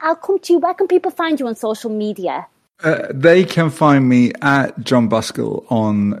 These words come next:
Speaker 2: Twitter or on Instagram if you wanna go and see some of my photographs.
Speaker 1: They are wonderful photographs. They are the best.
Speaker 2: Thank you.
Speaker 1: They are. So do check out John Buskell. And Dave,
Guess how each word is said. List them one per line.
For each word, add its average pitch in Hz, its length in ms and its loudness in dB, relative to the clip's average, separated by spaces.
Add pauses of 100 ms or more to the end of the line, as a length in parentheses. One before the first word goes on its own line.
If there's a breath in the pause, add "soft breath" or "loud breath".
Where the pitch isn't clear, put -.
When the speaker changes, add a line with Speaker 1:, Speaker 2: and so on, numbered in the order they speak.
Speaker 2:
Twitter 143 520 0
or 196 340 4
on 175 140 2
Instagram 107 800 -4
if - 140 -12
you 123 80 -2
wanna 120 160 0
go 110 100 -2
and 107 100 -4
see 107 160 -8
some 107 180 -8
of 107 60 -6
my 107 120 -4
photographs. 95 600 -6 (1200)
Speaker 1:
They 262 100 4
are 196 100 2
wonderful 196 400 -6
photographs. - 680 -14 (340)
They 233 80 -2
are 196 80 -2
the 180 60 -12
best. 139 260 -14 (480)
Speaker 2:
Thank 202 300 -6
you. 294 160 -10 (840)
Speaker 1:
They 190 120 2
are. 233 200 0 (140)
So 214 160 2
do 320 320 6
check 226 240 0
out 196 120 0
John 208 200 -2
Buskell. 247 420 2
And 302 360 2 (580)
Dave, 320 420 6